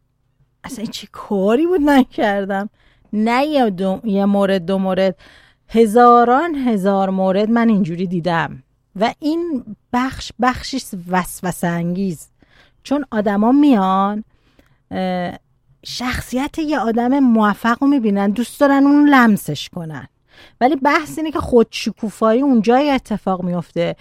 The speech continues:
که من خودم رو، اه، در واقع تجزیه تحلیل بکنم. من اصلاً قرار نیست که مثلاً یک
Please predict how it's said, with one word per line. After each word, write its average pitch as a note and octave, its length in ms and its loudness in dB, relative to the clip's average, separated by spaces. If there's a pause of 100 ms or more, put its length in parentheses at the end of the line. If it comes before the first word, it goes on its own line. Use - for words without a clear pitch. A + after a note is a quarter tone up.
(360)
که B3 160 0
من C4 240 2
خودم B3 680 0
رو، D3 280 -12 (1160)
اه، F3 140 -6
در E3+ 260 -2
واقع E3 260 -4
تجزیه E3 400 -2
تحلیل E3 400 -6
بکنم. E3 460 -10 (460)
من B3 120 0
اصلاً F4 240 -4
قرار B3+ 260 -2
نیست F4+ 260 -10
که D#4+ 80 -2
مثلاً G3+ 560 0
یک F#3 300 -4